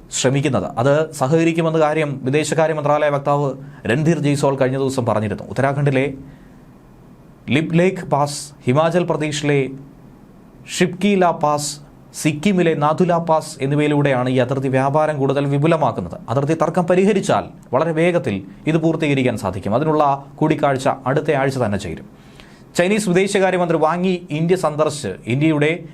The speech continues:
ദേശീയ സുരക്ഷാ ഉപദേഷ്ടാവ് അജിത് ഡോവലുമായിട്ടായിരിക്കും ഇതിലൊരു കൂടിക്കാഴ്ച നടത്തുക. ഗാൽവൻ ഏറ്റുമുട്ടലിന് ശേഷം ഇതാദ്യമായിട്ടാണ് ഇങ്ങനെ ഒരു കൂടിക്കാഴ്ച. പ്രത്യേകിച്ചും ഈ അഭിപ്രായ വ്യത്യാസങ്ങൾ തമ്മിൽ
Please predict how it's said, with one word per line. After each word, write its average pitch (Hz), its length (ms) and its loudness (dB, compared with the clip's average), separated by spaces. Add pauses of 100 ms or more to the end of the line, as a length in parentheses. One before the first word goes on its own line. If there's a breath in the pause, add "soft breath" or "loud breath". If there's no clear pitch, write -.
(160 loud breath)
ദേശീയ 165 320 0
സുരക്ഷാ 170 320 2
ഉപദേഷ്ടാവ് 170 520 0 (160)
അജിത് 170 280 -2
ഡോവലുമായിട്ടായിരിക്കും 147 840 0 (160)
ഇതിലൊരു 131 300 0
കൂടിക്കാഴ്ച 120 480 0
നടത്തുക. 95 280 -2 (920 loud breath)
ഗാൽവൻ 156 340 2 (240)
ഏറ്റുമുട്ടലിന് 170 760 0
ശേഷം 147 260 0 (220)
ഇതാദ്യമായിട്ടാണ് 156 840 2
ഇങ്ങനെ 143 220 0
ഒരു 135 140 0
കൂടിക്കാഴ്ച. 127 460 2 (100)
പ്രത്യേകിച്ചും 147 540 -2
ഈ - 20 4 (380 loud breath)
അഭിപ്രായ 180 420 2 (100)
വ്യത്യാസങ്ങൾ 185 600 0
തമ്മിൽ 151 220 0